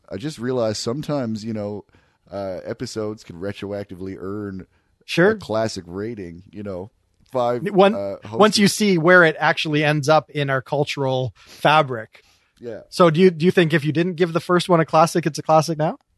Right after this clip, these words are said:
Speaker 1: Yeah, that's what I'm saying. Like, I think
Speaker 2: Okay.
Speaker 1: for, for what, uh, you know, what kind of stamp and, and the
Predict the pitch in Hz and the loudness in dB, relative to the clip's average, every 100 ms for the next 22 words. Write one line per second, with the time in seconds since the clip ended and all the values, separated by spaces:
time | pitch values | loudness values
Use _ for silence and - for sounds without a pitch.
0 | _ - 147 247 127 101 127 - 170 147 | _ -12 -10 -6 -4 -4 -6 -10 -8 -8
1 | 131 - 143 170 90 85 85 - 98 120 | -8 -8 -8 -8 -10 -10 -12 -12 -14 -10
2 | 123 120 - 90 - _ _ _ _ 110 | -12 -12 -18 -20 -20 _ _ _ _ -20
3 | - 123 117 113 101 117 117 117 127 - | -12 -8 -8 -8 -8 -8 -6 -6 -6 -8
4 | _ 113 113 107 98 - _ _ _ _ | _ -14 -12 -12 -14 -18 _ _ _ _
5 | 120 101 98 _ _ _ _ 113 110 110 | -16 -14 -14 _ _ _ _ -16 -10 -8
6 | 92 - 120 117 107 - _ _ _ _ | -8 -10 -6 -4 -6 -10 _ _ _ _
7 | _ - 95 - 110 104 | _ -14 -14 -10 -10 -10